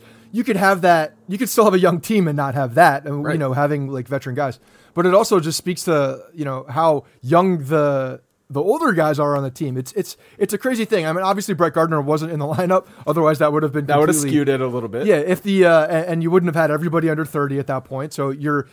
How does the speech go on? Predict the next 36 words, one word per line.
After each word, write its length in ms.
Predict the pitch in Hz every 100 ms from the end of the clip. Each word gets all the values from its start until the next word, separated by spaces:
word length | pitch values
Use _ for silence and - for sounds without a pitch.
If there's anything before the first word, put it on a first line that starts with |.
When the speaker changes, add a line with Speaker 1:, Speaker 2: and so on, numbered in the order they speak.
| _ _
Speaker 1:
your 280 | 147 143 131
starting 420 | - 196 196 190
left 220 | 170 160
fielder 360 | 214 208 160 147
is 280 | 185 175 156
over 240 | 143 139
thirty, 320 | 135 175 143
so 140 | 127 135
it's 120 | -
not 140 | 165
like 140 | 156 139
the 80 |
entire 260 | 135 127 127
starting 280 | 123 127 117
lineup 420 | 123 143 135 120
is 200 | 147 135
that. 300 | 135 127 -
But 260 | 202 160 - _ _ -
on, 120 | 143
Speaker 2:
But 40 |
he's 120 | 175
the 60 | 147
Speaker 1:
on 60 | 165
a 40 |
Speaker 2:
only 140 | 165
Speaker 1:
given 140 | 139 147
Speaker 2:
one. 180 | 185 131
Speaker 1:
day 60 | 98 _
Speaker 2:
He's 160 | 139 143
the 100 | 143
only 180 | 160 156
starter 600 | - 127 170 175 185 185
that's, 420 | 143 135 - -
that's 260 | - 135 131
over 240 | 135 143
thirty. 340 | 113 151 170